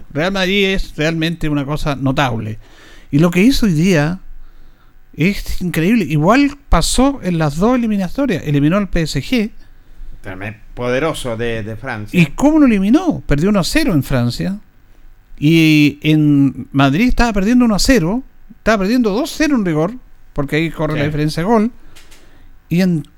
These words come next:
Speaker 1: cuatro o cinco minutos hace tres goles y lo deja eliminado.
Speaker 2: Increíble.
Speaker 1: Al P S G de Benzema, de, de, de
Speaker 2: Messi.
Speaker 1: de Messi, eh, de Neymar. Fue una cosa
Speaker 2: Increíble.
Speaker 1: increíble. Después con el Chelsea, gana de visita tres uno.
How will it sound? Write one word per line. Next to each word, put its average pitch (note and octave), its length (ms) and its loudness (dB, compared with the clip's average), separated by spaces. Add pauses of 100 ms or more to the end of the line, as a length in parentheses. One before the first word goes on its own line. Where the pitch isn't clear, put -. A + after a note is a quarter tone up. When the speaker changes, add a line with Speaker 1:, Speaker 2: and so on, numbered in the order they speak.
(220)
Speaker 1:
cuatro D#4+ 320 -2
o - 20 -6
cinco C#4 260 4
minutos C4+ 280 2
hace G3 120 -6
tres A#3+ 200 0
goles A#3+ 320 0
y F#3 40 -2
lo G3 140 0
deja D4 220 0
eliminado. G#3+ 720 2 (200)
Speaker 2:
Increíble. G2 480 -10 (120)
Speaker 1:
Al D#3 180 0
P F3+ 80 4
S E3+ 120 0
G - 40 -6
de G3+ 160 2
Benzema, E3+ 840 0
de, D#3+ 280 0
de, C3 340 -2
de B2 200 -4
Speaker 2:
Messi. B2+ 560 -4
Speaker 1:
de C3+ 160 2
Messi, D#3+ 840 2 (580)
eh, C#3+ 300 4
de E3 140 4
Neymar. F#3+ 760 0 (240)
Fue G#3+ 160 -2
una B3 140 2
cosa B3 240 0
Speaker 2:
Increíble. A3+ 500 4 (100)
Speaker 1:
increíble. A2+ 160 -6 (480)
Después F4+ 300 6
con D#4+ 140 6
el A#3 140 6
Chelsea, A#3+ 580 4 (460)
gana D4+ 360 2
de C4 80 4
visita D3 440 0
tres C4 260 4
uno. D#3+ 400 4